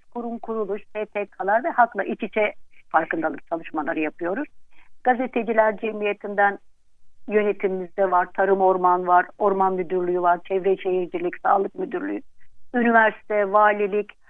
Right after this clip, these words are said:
e, halk eğitimden usta öğretici, imam, muhtar hepsi var ve buna karşılık biz bir de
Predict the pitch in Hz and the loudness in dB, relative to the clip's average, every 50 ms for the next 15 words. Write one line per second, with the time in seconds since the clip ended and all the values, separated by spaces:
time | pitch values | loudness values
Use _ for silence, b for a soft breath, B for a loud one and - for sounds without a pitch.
0 | B B B B B B - - 190 - - 233 226 226 226 226 208 202 - 196 | B B B B B B -6 -4 -2 4 4 4 4 4 0 -8 -8 -8 -10 -8
1 | 190 196 196 196 - 208 - - - 220 - 233 220 202 196 190 - 196 175 147 | -6 -6 -6 -6 -8 -14 -12 -8 -8 -6 -4 -4 -4 -4 -4 -6 -4 -6 -6 -6
2 | 175 170 170 - _ - 220 214 214 208 196 196 202 202 208 208 208 196 - - | -6 -8 -8 -8 _ -6 -4 -2 0 0 -2 -2 -4 -6 -8 -6 -6 -8 -8 -12
3 | - 180 - 302 302 - - 196 175 180 214 - 320 208 220 208 160 185 190 226 | -12 -10 -6 -6 -6 -6 -8 -6 -2 0 0 0 0 0 -2 -2 -2 -2 0 0
4 | 330 427 - 285 208 185 - - - - - - - - 214 185 180 196 302 330 | 0 2 4 4 2 2 2 -4 -14 -14 -14 -14 -14 -14 -14 -10 -4 -2 -2 -2
5 | 262 202 226 285 | -2 -2 -4 -6